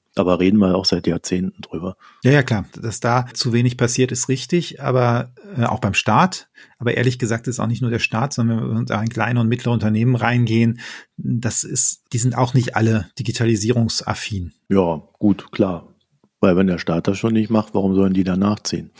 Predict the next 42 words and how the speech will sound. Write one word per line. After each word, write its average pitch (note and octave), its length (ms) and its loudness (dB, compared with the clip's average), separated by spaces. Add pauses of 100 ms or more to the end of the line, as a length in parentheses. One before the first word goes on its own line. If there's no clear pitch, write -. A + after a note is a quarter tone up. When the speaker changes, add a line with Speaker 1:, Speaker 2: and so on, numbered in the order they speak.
(140)
Speaker 2:
Naja, B2+ 240 2
sie - 80 -6
könnten C3 200 -6
ja B2 100 -4
auch - 40 -6
vorziehen. - 640 -2 (240)
Speaker 1:
<laughs> - 240 -14
Äh, B2+ 120 2
ich B2+ 240 -2
würd's, - 240 2
äh, C3+ 80 -2
ich C3 260 -2
mein, B2+ 380 2
ja, A#2 340 2
ich A#2 160 -4
weiß, B2+ 380 2
aber A#2 200 2
ich - 360 -6
glaube, A#2+ 340 4
das A#2 200 0
ist - 120 -8
halt A2+ 160 -2
so A2 80 -2
ein G#2 80 -2
deutsches G#2+ 420 0
Mindset, F#2+ 640 -6
ne? A2+ 180 0
Also G#2+ 200 -6
da, G2+ 160 -10 (560)
da G#2 80 -6
braucht's, - 520 -2
äh, A#2 280 -8
so A2 180 -2
auch - 260 -4
jemanden, A#2+ 380 2
der A2 160 4
vorangeht C3+ 720 -2
und A2 360 -4
der G#2 180 -2
dann G2+ 380 -2
auch G2 240 -8
so F#2+ 420 -6